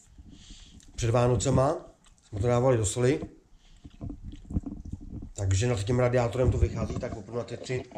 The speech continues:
tři týdny nebo malinko přes, no, uvidíme, já to do té hlavy počítat nebudu. A já teda.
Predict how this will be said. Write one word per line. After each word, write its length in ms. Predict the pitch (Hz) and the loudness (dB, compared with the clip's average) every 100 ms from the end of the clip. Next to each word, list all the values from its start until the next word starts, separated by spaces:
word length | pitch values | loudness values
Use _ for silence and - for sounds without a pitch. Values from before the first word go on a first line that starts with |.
| - - - _ - - | -14 -14 -16 _ -20 -10
tři 160 | 127 | -6
týdny 300 | 101 95 104 | -2 -2 -2
nebo 180 | 104 104 | -2 -2
malinko 340 | 98 98 101 | -2 -4 -8
přes, 320 | - 85 82 - | -14 -14 -16 -14
no, 140 | 78 | -14
uvidíme, 340 | 80 80 80 | -14 -16 -14
já 100 | 80 | -12
to 120 | 80 - | -14 -18
do 100 | - | -16
té 220 | 82 76 | -14 -10
hlavy 260 | 85 82 - _ _ _ _ | -8 -8 -10 _ _ _ _
počítat 320 | - 87 82 | -14 -12 -10
nebudu. 300 | 85 82 82 - - _ _ _ _ _ - - - - - - - 113 | -8 -8 -8 -10 -20 _ _ _ _ _ -18 -10 -8 -8 -8 -12 -10 -2
A 60 | |
já 180 | 107 101 | 0 2
teda. 300 | 104 92 | 2 2